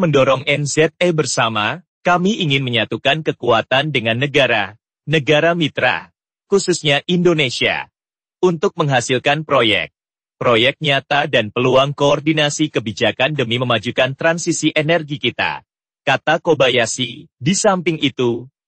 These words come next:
Kobayashi menilai Indonesia perlu meningkatkan jaringan dan jalur transmisi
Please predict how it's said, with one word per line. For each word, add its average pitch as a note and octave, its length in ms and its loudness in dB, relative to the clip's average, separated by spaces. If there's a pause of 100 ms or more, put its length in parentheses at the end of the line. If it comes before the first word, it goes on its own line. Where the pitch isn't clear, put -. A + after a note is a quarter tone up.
(260)
Kobayashi D#3 720 2
menilai B2+ 520 0
Indonesia E3+ 640 2
perlu E3 320 0
meningkatkan C3 680 -2
jaringan B2+ 560 0
dan A#2+ 200 0
jalur C3+ 400 0
transmisi D#3+ 840 -2